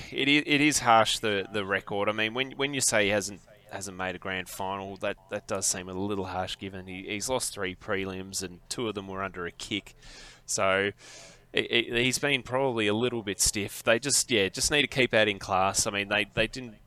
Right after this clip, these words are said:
make any mistakes adding Aliir, and look, Orazio was probably an average one, but look, it wasn't a fail. So if they can get a couple more of those good picks, maybe add another good draftee, they've got a good record picking the kids. So,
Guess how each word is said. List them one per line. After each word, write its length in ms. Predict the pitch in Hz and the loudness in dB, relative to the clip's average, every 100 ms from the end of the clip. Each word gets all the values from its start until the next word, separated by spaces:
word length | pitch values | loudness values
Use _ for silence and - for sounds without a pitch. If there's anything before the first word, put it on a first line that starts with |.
| - | -12
make 240 | 110 98 - | -6 -6 -6
any 160 | 98 | -8
mistakes 580 | 95 95 - 95 95 - | -6 -4 -2 0 0 -2
adding 360 | 101 95 95 95 | 0 -2 -4 -4
Aliir, 580 | 90 95 95 98 98 95 | -4 -2 -2 -2 -2 -4
and 220 | 92 92 _ - - - - - _ _ | -8 -16 _ -20 -20 -20 -20 -20 _ _
look, 140 | - 110 | -14 -4
Orazio 480 | 123 123 104 104 | 4 4 4 2
was 100 | 98 | 0
probably 400 | - 120 110 92 | -2 -4 -2 -2
an 80 | 90 | -4
average 420 | 92 92 95 90 | -4 -4 -6 -8
one, 260 | 95 92 92 | -4 -4 -4
but 160 | 95 95 - - - - - - | -4 -4 -8 -20 -20 -20 -20 -20
look, 220 | 98 95 98 | -12 -12 -10
it 80 | |
wasn't 260 | 104 98 92 | -8 -8 -8
a 20 | |
fail. 480 | - 101 95 95 98 | -6 0 2 0 -4
So 500 | - 104 92 95 95 - 123 110 | -2 0 0 0 -4 -10 -16 -10
if 160 | 110 | -4
they 120 | 127 | 0
can 160 | 117 120 | 0 -2
get 200 | 123 139 | -4 -2
a 40 | |
couple 340 | - 127 - 135 | -4 -6 -6 -6
more 240 | 117 107 | -4 -2
of 80 | 101 | -2
those 260 | 98 95 - | -2 -2 -6
good 240 | 110 98 | -10 -10
picks, 460 | - 104 - - - - | -8 -8 -4 -6 -6 -8
maybe 360 | 104 107 104 | -6 -4 2
add 120 | 104 | 2
another 280 | 104 104 107 | 0 -2 -4
good 200 | 104 107 | -4 -6
draftee, 440 | - 101 - 110 107 | -2 -2 -2 -6 -4
they've 140 | 104 | -6
got 140 | 117 | -6
a 40 | 107 | -8
good 200 | 101 95 | -8 -8
record 400 | 98 - 104 - | -8 -8 -14 -14
picking 280 | 104 101 95 | -12 -12 -12
the 80 | |
kids. 360 | 92 - 110 - | -12 -6 -6 -4
So, 340 | - 107 107 | -4 -2 -4